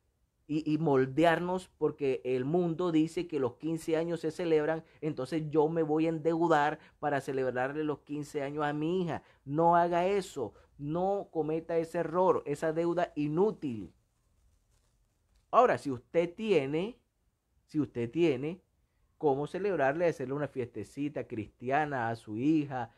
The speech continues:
invita a los jóvenes de la iglesia, gloria a Dios, qué bendición, un salón de eventos, bueno, ya usted tiene esa facilidad.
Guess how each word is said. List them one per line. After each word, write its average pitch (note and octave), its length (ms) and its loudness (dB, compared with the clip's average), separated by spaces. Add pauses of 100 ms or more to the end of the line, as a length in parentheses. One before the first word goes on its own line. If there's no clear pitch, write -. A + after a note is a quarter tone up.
(140)
invita B2+ 400 -8
a A#2+ 40 -4
los A#2 100 -6
jóvenes A#2+ 300 -2
de A#2 100 -2
la A2+ 80 -4
iglesia, C3+ 380 -4
gloria A#2+ 300 0
a A2+ 40 0
Dios, D3 180 0
qué B2+ 100 -8
bendición, A#2 480 -6
un B2+ 80 -12
salón A#2 300 -8
de A#2 60 -6
eventos, A#2 340 -6
bueno, D3+ 220 -4 (260)
ya B2 160 -2
usted C3 200 -6
tiene A#2 200 -6
esa A2+ 160 -10
facilidad. C#3+ 580 -6